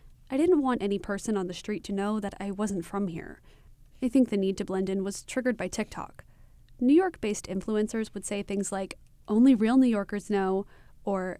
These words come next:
"Transplants walk too slowly." It was all in good fun and not really harmful until I got here,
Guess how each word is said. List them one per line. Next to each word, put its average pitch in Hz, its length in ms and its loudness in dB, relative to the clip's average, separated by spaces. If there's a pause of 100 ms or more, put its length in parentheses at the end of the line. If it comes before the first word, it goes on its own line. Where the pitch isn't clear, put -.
(120)
"Transplants 320 640 2
walk 196 240 0
too 233 140 -4
slowly." - 680 -4 (560)
It 277 60 2
was 285 120 4
all 392 160 2
in 381 140 8
good 247 180 2
fun 214 400 -2
and 196 260 -4
not 285 220 -4
really 320 240 0
harmful 269 720 0 (260)
until 262 240 4
I 277 80 4
got 196 220 -2
here, - 280 -8